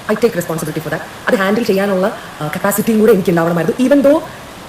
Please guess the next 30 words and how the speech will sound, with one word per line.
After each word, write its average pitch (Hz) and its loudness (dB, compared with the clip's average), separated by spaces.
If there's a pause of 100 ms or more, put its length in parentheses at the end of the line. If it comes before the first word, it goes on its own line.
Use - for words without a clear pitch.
(280)
it 202 -2
was 190 0
really 202 2
poorly 170 2
organized, 151 -4
അത് 160 2
പറയാതിരിക്കാൻ 175 0
പറ്റില്ല. 170 -2
കാരണം 202 -2
ഇത്രയധികം 262 2
ആൾക്കാർ, 196 2
ഇത്രയധികം 214 -2
സെലിബ്രിറ്റീസ് 185 -2
വരുന്നൊരു 170 -2
ഷോ, 165 -2 (320)
കൃത്യമായ 277 4 (180)
പ്ലാനിങ്, 214 2 (340)
ആ, 185 0
അതിലെല്ലാ 214 0
വ്യക്തതയും 226 4
ഉണ്ടെങ്കിലാണ് 185 2
നമുക്കത് 170 -2 (560)
ക്ലീൻ 214 2
ആയിട്ട് 196 2
എക്സിക്യൂട്ട് 170 -6
ചെയ്യാൻ 165 0
പറ്റുള്ളൂ. 147 -4 (340)
പരമാവധി 277 6
വേദികളിൽ 214 4 (160)
സംസാരിക്കുമ്പോൾ 185 0